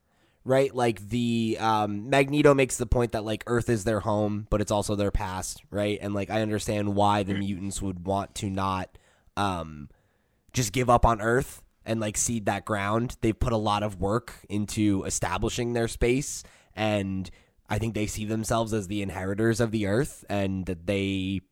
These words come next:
Speaker 1: don't wanna give that up. Um, but obviously, you know, the Iraqi, uh, mutants just have such a different culture than them. They've never lived on Earth. They've never had a society that wasn't based on,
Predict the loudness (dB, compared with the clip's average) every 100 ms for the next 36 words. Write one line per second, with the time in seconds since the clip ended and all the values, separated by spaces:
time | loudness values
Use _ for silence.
0 | -4 -2 0 -2 -4 -4 -4 -4 -2 -2
1 | -4 _ -20 _ _ _ _ 2 4 2
2 | -2 2 2 6 4 4 0 0 -2 -2
3 | -2 -2 0 0 2 0 0 -2 -2 -2
4 | -6 _ _ _ _ _ _ _ _ -12
5 | -2 -2 -2 -4 -4 -4 -6 -4 -6 -4
6 | -2 -2 -2 -2 0 -2 -2 -4 -2 -2
7 | 0 4 4 2 -2 -2 0 -2 -2 -2
8 | -4 0 -2 0 0 0 -2 -4 0 -2
9 | 0 0 0 -4 -18 -20 -6 0 2 2
10 | -2 -4 -2 -2 0 0 0 0 -2 -2
11 | -2 -2 -4 0 0 0 -4 -4 -4 -4
12 | -8